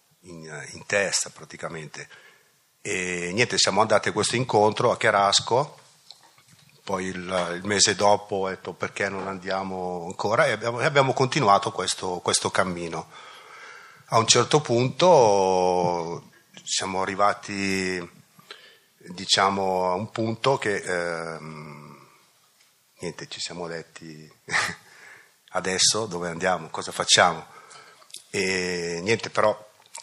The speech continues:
premetto che secondo me, penso da parte mia, dietro c'era già tutto un lavoro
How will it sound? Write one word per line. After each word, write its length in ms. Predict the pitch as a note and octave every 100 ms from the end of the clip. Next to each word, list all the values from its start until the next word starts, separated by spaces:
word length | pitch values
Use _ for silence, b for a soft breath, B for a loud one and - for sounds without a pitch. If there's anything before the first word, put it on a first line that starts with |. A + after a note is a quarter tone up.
| -
premetto 460 | - A2+ A2+ A#2+ B2+
che 100 | A2+
secondo 420 | - G#2 A2 A2
me, 360 | G#2+ A2 A#2 -
penso 340 | G2+ G2+ -
da 120 | F#2+ F#2+
parte 340 | G2+ G2+ G#2+
mia, 200 | G#2 A2
dietro 440 | G2 G#2 G2+ G#2+
c'era 300 | G2+ G#2+ F#2+
già 180 | F#2 G2+
tutto 260 | - A2 G2+
un 80 | F#2+
lavoro 760 | F#2+ F#2 F#2+ G2 F#2+ F2+ E2